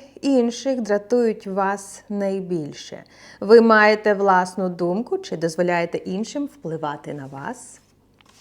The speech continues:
Чи вмієте ви створювати собі настрій, який допомагає захиститися від негативного впливу?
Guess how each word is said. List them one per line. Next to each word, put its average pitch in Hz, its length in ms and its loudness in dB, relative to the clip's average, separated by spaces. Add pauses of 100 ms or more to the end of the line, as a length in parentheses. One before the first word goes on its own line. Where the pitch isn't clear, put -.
(2750)
Чи 320 180 2
вмієте 349 520 2
ви 302 260 4
створювати 277 640 4
собі 247 340 0
настрій, 226 500 -2
який 220 320 -4
допомагає 214 580 0
захиститися 220 840 -4
від 196 180 -4
негативного 190 680 -6
впливу? 151 560 -10